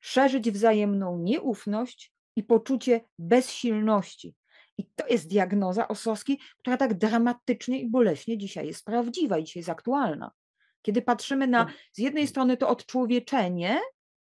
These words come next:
Speaker 1: e, każdego, kim no, powiedzmy, powinniśmy się zaopiekować, to jest to,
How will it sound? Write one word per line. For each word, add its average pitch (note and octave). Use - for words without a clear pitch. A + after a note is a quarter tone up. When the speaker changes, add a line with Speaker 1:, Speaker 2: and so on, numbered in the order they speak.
Speaker 1:
e, G#3
każdego, A#3
kim F#3
no, C4+
powiedzmy, C4+
powinniśmy A3+
się G3+
zaopiekować, G3
to G3
jest F3+
to, G3